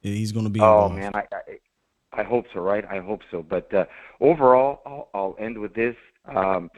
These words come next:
Speaker 2: i-, is that, uh, um, you know, the defense, the, the defense,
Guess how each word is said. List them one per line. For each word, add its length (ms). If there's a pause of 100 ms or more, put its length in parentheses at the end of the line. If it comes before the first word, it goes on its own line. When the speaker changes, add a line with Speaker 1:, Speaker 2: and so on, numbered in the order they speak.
(760)
Speaker 2:
i-, 40
is 300 (100)
that, 380
uh, 380
um, 540 (260)
you 140
know, 240 (600)
the 80
defense, 520 (320)
the, 180
the 100
defense, 580